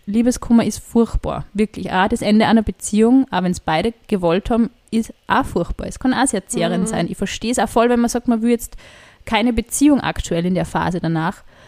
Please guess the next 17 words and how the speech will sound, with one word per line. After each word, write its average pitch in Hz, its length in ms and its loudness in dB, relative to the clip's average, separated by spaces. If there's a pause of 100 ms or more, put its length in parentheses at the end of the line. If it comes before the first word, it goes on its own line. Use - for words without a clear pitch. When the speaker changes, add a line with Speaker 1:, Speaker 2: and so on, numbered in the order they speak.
(300)
Speaker 1:
Aber 208 160 4
das 226 200 0
gibt - 220 -2
einem 226 140 0 (220)
irgendwo 233 400 6
auch 180 240 0
immer 240 200 4
noch 226 120 2
nicht 214 240 -2
das - 200 -6
Recht, - 360 -6
dass 214 100 -4
man 208 220 0 (200)
Menschen 196 460 -2
komplett 202 560 -2
irgendwie 220 540 2 (360)
f-, - 280 -12